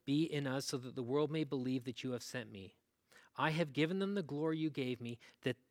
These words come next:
they may be one as we are one. I in them and you in me. May they be brought to complete unity,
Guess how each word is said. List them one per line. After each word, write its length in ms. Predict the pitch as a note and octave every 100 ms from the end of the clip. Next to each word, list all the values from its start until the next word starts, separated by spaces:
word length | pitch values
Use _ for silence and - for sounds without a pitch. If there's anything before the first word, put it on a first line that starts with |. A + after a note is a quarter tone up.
| _ -
they 280 | C#3 F3
may 260 | F3+ E3 E3
be 200 | D3 D#3
one 640 | B2+ A2+ D#3 D3 G#2+ A#2+ -
as 200 | A#2 A#2
we 200 | C3 D3
are 140 | B2+
one. 320 | G#2+ F#2+ F2 - _ _ _ _ _ _ _ _ _ _ _ _ -
I 220 | C3+ D#3+
in 280 | F#3 E3 E3
them 300 | C3+ C3 C#3
and 160 | A2+ G#2+
you 180 | A#2+ C#3+
in 200 | B2+ A#2+
me. 320 | G#2+ F2+ F#2 _ _ _
May 300 | A#2 C3 D#3+
they 240 | D3+ D3+ D3+
be 200 | D3+ C#3
brought 340 | C3+ B2+ A2
to 80 | -
complete 640 | - A#2+ - C3+ C#3 F3
unity, 480 | D#3 E3 C#3 G2+ -